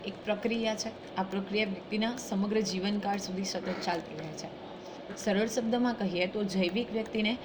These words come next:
સામાજિક વ્યક્તિ બનાવતી પ્રક્રિયાને સામાજિકરણ કહેવામાં આવે છે. એક જીવિત વ્યક્તિ છે, રાઈટ, એને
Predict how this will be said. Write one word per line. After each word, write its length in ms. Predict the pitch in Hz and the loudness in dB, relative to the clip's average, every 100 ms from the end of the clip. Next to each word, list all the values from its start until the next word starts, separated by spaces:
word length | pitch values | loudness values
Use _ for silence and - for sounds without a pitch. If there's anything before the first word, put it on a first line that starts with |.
| - - | -10 -8
સામાજિક 580 | - 196 175 196 214 240 | -4 -2 2 2 4 4
વ્યક્તિ 260 | 226 226 220 | 2 2 2
બનાવતી 360 | 208 202 196 | 2 4 2
પ્રક્રિયાને 540 | 190 190 190 190 180 190 | 0 -2 2 2 2 0
સામાજિકરણ 720 | 190 170 170 165 165 156 165 160 | -2 -4 -4 -6 -6 -6 -6 -6
કહેવામાં 360 | 160 156 156 | -8 -8 -8
આવે 140 | 151 156 | -8 -8
છે. 300 | - - - | -10 -8 -4
એક 160 | 180 | -2
જીવિત 340 | 160 214 262 220 | 2 2 2 4
વ્યક્તિ 360 | 214 190 180 | 2 2 -2
છે, 180 | 160 - - - - - - | -4 -6 -8 -10 -12 -12 -4
રાઈટ, 160 | 202 233 - - | -2 -2 -4 2
એને 320 | 220 220 294 | 6 6 4